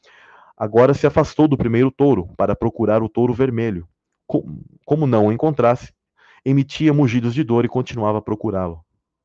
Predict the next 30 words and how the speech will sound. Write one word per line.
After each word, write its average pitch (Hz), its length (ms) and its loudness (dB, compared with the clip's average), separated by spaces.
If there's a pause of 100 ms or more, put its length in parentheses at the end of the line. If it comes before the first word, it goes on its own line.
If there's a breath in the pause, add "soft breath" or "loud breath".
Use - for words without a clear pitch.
(440)
Eu 120 120 6
olhei 127 400 6
e 143 40 0
vi, 117 340 -2 (320 soft breath)
quando 113 180 0
aquele 110 240 0
primeiro 117 360 0
touro 107 280 0
se - 120 -6
aproximou 104 480 -4
dela 101 320 0
e 107 60 0
acalmou-a. 107 640 -2 (120)
A 95 80 -8
partir 98 300 -6
daquele 107 260 -4
momento, 107 380 0
ela 104 100 2
deixou 101 380 -4
de 90 80 -8
mugir. 80 400 -8 (420 soft breath)
Então, 143 240 2
Eva 131 200 2
ficou - 260 -4
muito 135 240 -2
transtornada 110 640 -2
e - 20 -2
muito 104 240 -4
triste, 120 540 -6 (600 soft breath)
mas 117 440 2